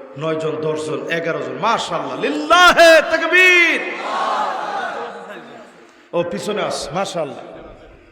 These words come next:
ও পিছনে যে আমাদের মঞ্জুর ভাই আছে, উনি মদিনায় থাকেন,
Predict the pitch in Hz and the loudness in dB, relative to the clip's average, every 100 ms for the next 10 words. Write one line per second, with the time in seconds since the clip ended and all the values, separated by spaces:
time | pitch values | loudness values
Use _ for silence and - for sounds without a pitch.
0 | _ 165 180 180 175 185 170 170 160 160 | _ -4 -4 -4 -8 -6 -4 -4 -4 -6
1 | 151 165 160 160 147 151 143 - 139 - | -6 -6 -6 -6 -4 -4 -4 -6 -12 -14
2 | - - - - - _ _ 151 151 160 | -18 -20 -20 -20 -20 _ _ -10 -6 -4
3 | 156 160 170 165 160 151 156 127 | -4 -2 -2 -2 -4 -6 -6 -10